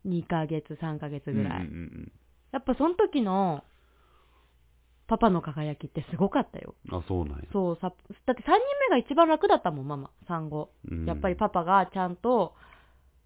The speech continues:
Speaker 1: してくれたから、たくさん。
Speaker 2: うん。
Speaker 1: だからそんなに悩まなかっ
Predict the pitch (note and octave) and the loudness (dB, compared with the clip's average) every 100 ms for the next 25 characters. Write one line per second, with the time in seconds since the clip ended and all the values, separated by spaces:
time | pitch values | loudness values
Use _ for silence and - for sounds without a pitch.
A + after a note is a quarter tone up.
0 | _ - G#3+ F3+ F3 E3+ D#3 D3 - _ | _ -2 0 0 -2 -2 -6 -10 -14 _
1 | _ _ - - E3+ - - D3+ - - | _ _ -20 -14 -14 -12 -8 -8 -8 -18
2 | _ _ - D#2+ D#2+ D2 C#2+ C#2+ - - | _ _ -10 -8 -6 -8 -12 -16 -20 -20
3 | _ _ _ _ _ _ _ _ _ _ | _ _ _ _ _ _ _ _ _ _
4 | _ _ _ _ D4 E4 D4 B3+ A#3+ A3+ | _ _ _ _ 0 2 4 2 0 0
5 | A3 G#3+ G3 G#3+ G#3+ F3+ - D3+ | 2 2 2 2 2 0 -4 -6